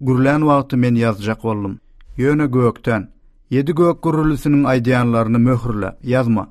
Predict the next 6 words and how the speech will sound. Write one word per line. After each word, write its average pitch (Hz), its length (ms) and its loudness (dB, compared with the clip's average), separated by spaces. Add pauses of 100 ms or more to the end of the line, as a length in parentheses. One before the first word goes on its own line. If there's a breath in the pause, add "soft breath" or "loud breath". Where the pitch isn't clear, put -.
(120)
diýen 117 280 0
bir 117 60 -4
ses 120 280 -4
eşitdim. 104 400 -6 (760)
Deňziň 131 400 0
we 160 80 -2